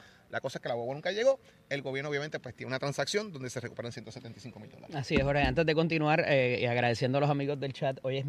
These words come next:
Speaker 2: jueves, no es miércoles, dije, corrijo, que lo dije. Así que gracias a Afonso Carrasquillo, que está ahí, los amigos, los buenos amigos,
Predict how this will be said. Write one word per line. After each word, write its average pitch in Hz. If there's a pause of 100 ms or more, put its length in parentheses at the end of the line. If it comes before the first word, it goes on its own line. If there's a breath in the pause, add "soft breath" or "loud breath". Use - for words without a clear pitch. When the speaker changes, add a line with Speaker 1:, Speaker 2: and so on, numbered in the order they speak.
Speaker 2:
jueves, 135
no 120
es 107
miércoles, 117
dije, 117
corrijo, 120
que 139
lo 147
dije. 139
Así 180
que 131
gracias 123
a 135
Afonso 135
Carrasquillo, 139
que 117
está 123
ahí, 135
los 135
amigos, 123
los 127
buenos 127
amigos, 127